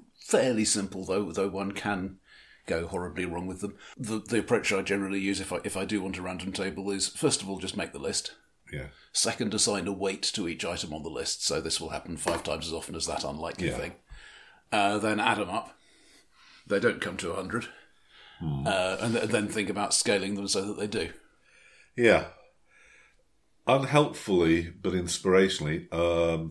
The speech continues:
Speaker 2: the, uh, Rehnquist the third, um, uh, big book of Genetella, um, had for each region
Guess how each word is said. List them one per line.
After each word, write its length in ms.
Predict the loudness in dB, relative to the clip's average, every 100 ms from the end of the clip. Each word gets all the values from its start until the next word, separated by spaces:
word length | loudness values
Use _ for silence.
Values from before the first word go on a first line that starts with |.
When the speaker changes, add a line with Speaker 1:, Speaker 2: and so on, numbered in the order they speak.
| 2
Speaker 2:
the, 540 | 4 6 2 -2 -6 -14 _ _ _ _ -4
uh, 500 | 2 2 2 2 0
Rehnquist 480 | -2 -4 -2 -4 -2
the 340 | 0 2 0 -6
third, 400 | 0 2 2 -2 -10 _ _ _ _ _ _ _ -4
um, 680 | 2 4 4 2 -2 -6 -10 _ -4
uh, 400 | 0 0 0 -2 -6 _ _ _ _ _ _ _ _ _ _ _ _ _ _ _ -20 _ -12 2
big 260 | 2 2
book 260 | 0 -4 -2
of 120 | -6
Genetella, 720 | -2 0 0 2 2 4 0 -6 _ _ _ _ _ 0
um, 340 | 2 4 2
had 460 | 2 4 4 0 -2
for 120 | 0
each 220 | 0 0
region 460 | -2 0 -2 -4